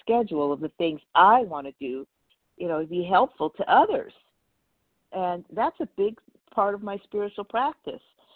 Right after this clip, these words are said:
And, you know, writing out a food plan and, you know, putting my food down every day and writing all these things and, and, and making phone calls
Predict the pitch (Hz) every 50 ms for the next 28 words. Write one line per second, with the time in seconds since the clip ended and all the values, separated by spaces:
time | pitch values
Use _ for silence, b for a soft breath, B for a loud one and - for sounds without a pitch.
0 | b b b b - - 214 208 208 196 240 233 220 202 208 - - 185 208 220
1 | 240 254 262 247 247 240 233 226 220 - _ - 247 269 285 - - - 233 220
2 | 202 202 202 208 208 208 190 175 160 156 - - - 185 185 175 165 170 - -
3 | 233 226 240 226 214 196 196 - _ 240 247 247 254 233 233 226 220 214 208 202
4 | 196 196 196 196 185 - 190 185 185 185 180 165 160 160 185 190 202 214 220 208
5 | 202 202 202 208 202 190 - _ 208 202 202 202 202 196 190 180 156 156 b b
6 | b b b b b b b _ - 180 170 165 160 - - 131 147 147 - -
7 | 160 196 220 226 - 226 214 202 - 220 214 208 208 208 202 - 214 202 196 190
8 | 190 190 190 190